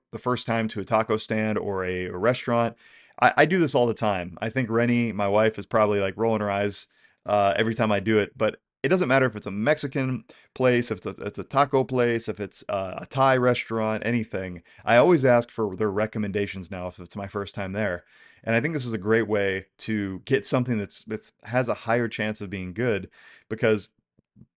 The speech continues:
the employees, the cooks, they work there, obviously, and they are eating the food day in and day out. So they know what's good. They know what's good. So you can ask them, "Puede recomendarme algo?" Okay? "Puede"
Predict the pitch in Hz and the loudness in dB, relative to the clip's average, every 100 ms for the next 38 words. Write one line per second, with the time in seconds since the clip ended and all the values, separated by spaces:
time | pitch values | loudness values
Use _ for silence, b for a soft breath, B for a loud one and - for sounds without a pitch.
0 | _ _ _ - 131 113 175 190 156 151 | _ _ _ -2 0 2 6 8 8 6
1 | - _ _ _ _ _ _ _ _ _ | 0 _ _ _ _ _ _ _ _ _
2 | _ 117 - 147 - 120 120 107 127 120 | _ -4 6 6 6 2 2 4 2 2
3 | 104 98 101 101 98 104 - 104 117 - | 0 0 0 0 -2 -4 -6 -4 -4 -4
4 | 110 104 107 113 - 107 107 110 104 - | -6 -2 0 0 0 -2 -2 -2 -4 -4
5 | 147 101 87 b b b - 120 117 113 | -2 -2 -4 b b b -6 0 2 2
6 | 107 101 98 90 95 - 240 277 185 110 | 0 0 -2 -2 -4 -4 -2 0 0 0
7 | - - - _ 123 131 104 - - - | -4 -14 -16 _ -2 -2 -4 -8 -16 -18
8 | _ _ _ _ 131 131 139 127 113 - | _ _ _ _ 0 2 2 2 0 -2
9 | 101 92 90 _ _ _ _ - 170 202 | -6 -6 -10 _ _ _ _ -2 2 6
10 | 214 214 - - 147 113 101 98 104 104 | 4 2 -4 -2 -2 -2 0 2 2 2
11 | 95 95 92 - - _ _ _ - - | -2 -4 -6 -12 -20 _ _ _ -10 -2
12 | 117 120 _ _ 147 175 160 120 170 | -2 -4 _ _ 4 6 6 2 -2